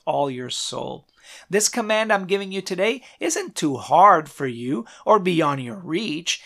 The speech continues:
It's not in heaven. You don't have to ask,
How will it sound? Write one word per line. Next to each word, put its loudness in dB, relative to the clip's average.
It's -2
not 6
in 0
heaven. 0
You -2
don't 2
have 0
to 2
ask, 2